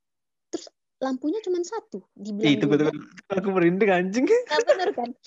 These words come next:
Speaker 1: Dibilang
Speaker 2: <laughs> Oke, oke.
Speaker 1: dibi-, gini, dibilang gubuk juga nggak terlalu, terlalu, terlalu kumuh gitu loh.
Speaker 2: Ah.
Speaker 1: Nah,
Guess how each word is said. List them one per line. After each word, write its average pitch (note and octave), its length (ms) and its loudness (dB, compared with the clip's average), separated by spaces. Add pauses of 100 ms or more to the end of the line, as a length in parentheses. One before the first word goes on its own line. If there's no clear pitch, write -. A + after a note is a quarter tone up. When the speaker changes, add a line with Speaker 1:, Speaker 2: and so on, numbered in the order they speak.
(220)
Speaker 1:
Dibilang B3+ 640 0
Speaker 2:
<laughs> - 20 -4
Oke, - 160 -4
oke. A3 140 0
Speaker 1:
dibi-, A3+ 240 -2 (400)
gini, B3+ 280 0 (200)
dibilang A#3 560 -2
gubuk A#3+ 400 -2 (260)
juga A3 380 -4
nggak G#3+ 180 -6
terlalu, G#3 640 -6
terlalu, G#3+ 340 -8
terlalu G#3 320 -8
kumuh D4+ 460 0
gitu G3 180 -8
loh. F#3+ 220 -10 (540)
Speaker 2:
Ah. G3 320 -12
Speaker 1:
Nah, A3+ 80 -8